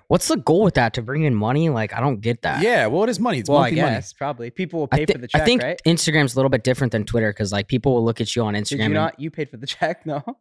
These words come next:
Speaker 1: No, I got mine for free.
Speaker 3: Really?
Speaker 1: Yeah.
Speaker 2: Dude,
Speaker 1: Why'd
Speaker 2: it's
Speaker 1: you just give me that head tilt?
Speaker 3: I mean,
Speaker 1: Like,
Speaker 3: it's gotta
Speaker 1: I'm
Speaker 3: be, like, a
Speaker 1: capping.
Speaker 3: sneaky five K.
Speaker 2: Well, he, no, no, no.
Speaker 1: Hey,
Speaker 2: Here's what he did.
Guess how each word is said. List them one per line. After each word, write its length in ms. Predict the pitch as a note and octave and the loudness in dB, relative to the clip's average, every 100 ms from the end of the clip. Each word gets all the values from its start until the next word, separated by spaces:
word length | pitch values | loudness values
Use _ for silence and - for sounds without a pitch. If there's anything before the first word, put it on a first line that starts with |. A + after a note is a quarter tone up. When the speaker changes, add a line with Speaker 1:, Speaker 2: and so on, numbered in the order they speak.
| C3 | 0
Speaker 1:
No, 60 | |
I 80 | A#2 | 2
got 80 | C3 | 2
mine 140 | C3 | 0
for 100 | A#2+ | -2
free. 280 | G2+ C#3+ G#2+ - _ | -2 -2 -2 -8 _
Speaker 3:
Really? 220 | D3 C3 - - | -10 -10 -10 -6
Speaker 1:
Yeah. 180 | D2+ - _ _ _ _ _ _ _ _ _ - - _ | -6 -6 _ _ _ _ _ _ _ _ _ -20 -20 _
Speaker 2:
Dude, 160 | E3+ D3+ | 0 4
Speaker 1:
Why'd 140 | B2+ | 4
Speaker 2:
it's 100 | D#3+ | 4
Speaker 1:
you 60 | E3+ | 2
just 300 | E3+ - _ | 0 -4 _
give 120 | D3 | 0
me 80 | D#3 | 4
that 160 | C#3 A#2 | 2 2
head 220 | C#3 A#2+ | -2 -2
tilt? 260 | A#2 G2 - | -2 -2 0
Speaker 3:
I 60 | |
mean, 80 | D#3+ | 0
Speaker 1:
Like, 60 | D#3+ | 0
Speaker 3:
it's 80 | - | 2
gotta 160 | D#3+ | 2
Speaker 1:
I'm 60 | C#3+ | 2
Speaker 3:
be, 60 | |
like, 80 | C3 | 4
a 40 | C3 | 2
Speaker 1:
capping. 200 | C#3+ B2 | 2 -2
Speaker 3:
sneaky 300 | D#3 C3 B2+ | -4 -6 -10
five 320 | B2+ A#2 - | -8 -10 -10
K. 220 | C3 A#2+ | -12 -10
Speaker 2:
Well, 100 | A2 | -8
he, 200 | C3+ - - | -8 -6 -6
no, 120 | G#3 | -4
no, 80 | E3+ | -4
no. 140 | C#3 | -4
Speaker 1:
Hey, 80 | D3+ | -4
Speaker 2:
Here's 180 | - F3+ | -4 -6
what 80 | D#3+ | -6
he 80 | E3 | -2
did. 200 | F3 | -2